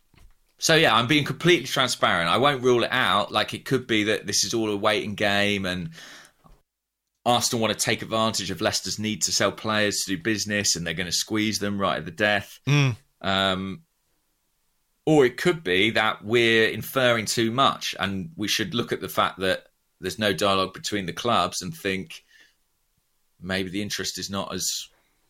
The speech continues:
Speaker 1: is not, is, is genuinely not really there anymore.
Speaker 2: Yeah.
Speaker 1: Um, I, I do think actually that Tielemans, like, he's a really gifted on the ball player,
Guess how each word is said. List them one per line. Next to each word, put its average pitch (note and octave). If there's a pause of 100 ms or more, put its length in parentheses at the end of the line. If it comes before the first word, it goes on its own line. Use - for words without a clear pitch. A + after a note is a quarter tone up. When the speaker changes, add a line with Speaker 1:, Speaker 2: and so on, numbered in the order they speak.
Speaker 1:
is F2
not, G#2
is, F#2+
is G#2
genuinely G#2
not E2
really D#2+
there D#2+
anymore. D#2+
Speaker 2:
Yeah. G#2+ (340)
Speaker 1:
Um, F2 (1160)
I, F3+
I F#3
do G#3
think -
actually C3+
that B2
Tielemans, C3
like, G#2+
he's A#2
a A2+
really B2
gifted A2+
on G#2
the G#2
ball G2
player, G#2